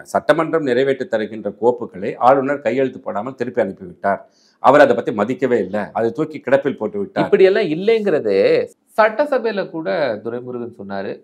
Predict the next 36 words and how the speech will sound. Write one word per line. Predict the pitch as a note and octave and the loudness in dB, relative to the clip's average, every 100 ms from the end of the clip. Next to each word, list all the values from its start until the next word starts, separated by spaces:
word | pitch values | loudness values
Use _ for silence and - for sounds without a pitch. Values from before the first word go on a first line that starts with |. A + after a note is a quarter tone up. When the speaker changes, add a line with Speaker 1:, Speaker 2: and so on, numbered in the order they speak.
| - | -16
Speaker 2:
அஹ், | A2 G#2 G2+ | -12 -8 -8
செல்வி | G#2 A#2 A2 | -8 -10 -10
ஜெயலலிதா | G#2+ A2+ A#2 A2 | -6 -6 -6 -6
அவர்களுக்கும் | G#2 G2+ G2+ F#2+ F#2+ - C#3 B2+ A2 G2+ | -6 -4 -6 -6 -8 -10 -10 -8 -10 -14
சென்னாரெட்டி | A2 A2+ G#2+ G#2 | -12 -8 -8 -10
அவர்களுக்கும் | F#2+ F#2+ F#2 D#3 A#2+ | -12 -10 -14 -14 -14
மோது-, | G#2 G#2 G2 | -14 -14 -14
மோதல் | G2 G#2 G#2 | -14 -12 -14
இருந்துச்சுன்னு. | - F#2 - F#2+ G2 _ - - | -16 -20 -20 -18 -20 _ -20 -2
ஆனா | G3 | 0
தொண்ணூத்தொன்பதுல | G3+ G3 A3 C#4+ D4 C#4 B3 | 0 0 -4 -2 -2 2 2
இருந்து | A#3+ C4+ | 2 -6
நீங்க | B3 G#3 | -6 0
ஆளுநர் | E3+ A3+ A#3 | 2 0 -2
வேண்டாம்னு | G3 G3 G#3 G3 F#3 | -6 -6 -6 -8 -8
சொல்லவே | F#3+ G3 | -4 -4
இல்லையே, | D3+ B2 A2 F#2 - | -4 -6 -6 -6 -8
சுமூகமா | F3 G#3 A3+ G#3+ | -10 -6 -4 -4
போயிட்டு | F#3 F3 F3+ | -6 -8 -10
இருக்கு | F3 | -10
அப்படின்னு | D#3+ D#3 D3+ | -10 -12 -18
சொல்றீங்க. | D3 D3+ D3+ G3+ _ _ _ _ - | -18 -18 -20 -20 _ _ _ _ -2
அ, | E3 | 0
இதுக்கு | C#3+ E3+ | 0 0
முன்னாடி | G3 | 0
இப்படி | F#3+ F#3+ | 2 0
ஒரு | F3 C#3 | 2 4
ஆளுநரையே | D#3 E3+ F3+ F3+ | 4 2 -6 -2
பார்த்தது | C#3+ E3 F#3+ F3+ | 2 2 2 -6
இல்லைன்னு | D#3+ D#3+ D#3 | -6 -10 -12
சொல்றீங்க. | C3+ C#3 D3+ G3+ _ _ _ _ | -14 -18 -20 -20 _ _ _ _
Speaker 1:
செல்வி | - C3 C3 | -2 0 2
ஜெயலலிதா | A2+ B2+ F3 E3 | 4 4 4 6
அவர்கள் | C#3+ A#2 A#2 B2 A#2+ | 6 6 4 -2 -4
இயற்றிய | A2 B2+ B2+ A2 A2+ C#3+ - | -2 -2 -2 -4 -2 -2 -6
எந்த | G2 F#2+ C#3+ E3+ | -8 -6 -4 -4